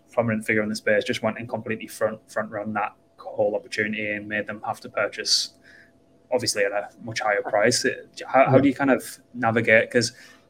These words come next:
Speaker 1: big group decisions can often look like a big cruise ship trying to turn a corner.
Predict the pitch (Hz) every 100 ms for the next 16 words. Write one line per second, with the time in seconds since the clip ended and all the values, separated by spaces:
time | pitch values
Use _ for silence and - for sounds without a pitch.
0 | _ _ _ _ 156 156 156 151 160 139
1 | 131 147 156 - - 127 117 113 - 123
2 | - 123 113 - _ _ _ 120 113 -
3 | 117 107 101 - - _ 131 - 110 -
4 | 110 107 - 120 117 117 - 110 107 -
5 | 110 113